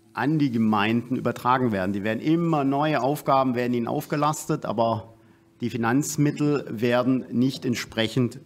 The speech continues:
zur Verfügung gestellt. Und deswegen kommt ja auch eine K-F-W-Umfrage vom dreiundzwanzigsten Mai diesen Jahres zu dem Ergebnis, dass achtundachtzig Prozent aller Gemeinden in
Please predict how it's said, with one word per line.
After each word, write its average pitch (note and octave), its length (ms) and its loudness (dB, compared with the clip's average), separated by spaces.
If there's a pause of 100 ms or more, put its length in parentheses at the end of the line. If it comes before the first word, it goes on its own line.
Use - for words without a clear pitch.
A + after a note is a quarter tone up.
zur B2 120 -2
Verfügung A#2+ 420 0
gestellt. G2 340 -4
Und G2+ 60 -4
deswegen B2 380 -2
kommt C3 200 -4
ja B2 100 -6
auch A#2+ 140 -2
eine B2 100 -2
K-F-W-Umfrage A#2 960 -2
vom A2 160 -8
dreiundzwanzigsten A2+ 840 -6
Mai G#2 400 -2 (560)
diesen C3 260 2
Jahres A#2+ 680 2
zu C#3+ 80 -2
dem B2+ 100 0
Ergebnis, B2 460 -2
dass B2 160 -4
achtundachtzig A#2 680 -4
Prozent A#2 560 -2 (440)
aller A#2+ 240 0
Gemeinden A2 680 0
in A2+ 320 -2